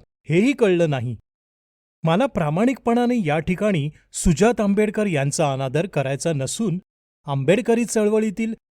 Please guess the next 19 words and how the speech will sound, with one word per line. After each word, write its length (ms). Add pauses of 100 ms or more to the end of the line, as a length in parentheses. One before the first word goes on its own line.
(100)
आंबेडकर 580
घराण्याव्यतिरिक्तही 1300 (340)
अनेक 400
मंडळींनी 600 (280)
आपल्या 320
कुवतीनुसार 840
काम 320
केलेलं 360
आहे. 320 (720)
त्यामुळे 340
आपण 360
सर्वांनी 640
मिळून 320 (300)
भारतरत्न 760
डॉक्टर 400
बाबासाहेब 720
आंबेडकरांची 880
लेकरं 360
म्हणून 320